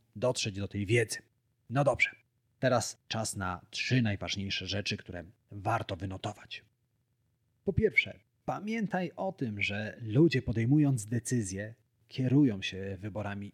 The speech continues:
innych ludzi. Po drugie, pamiętaj o tym, że popularność ma często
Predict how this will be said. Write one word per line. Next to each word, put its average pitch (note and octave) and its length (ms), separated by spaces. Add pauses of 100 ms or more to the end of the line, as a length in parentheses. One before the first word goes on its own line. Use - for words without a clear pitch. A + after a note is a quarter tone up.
innych A2 420
ludzi. A2 340 (880)
Po C3+ 120
drugie, C#3 520
pamiętaj F3+ 580
o D#3+ 140
tym, F#2 340
że G2 320 (260)
popularność C3+ 1080 (240)
ma C#3 360
często A#2 640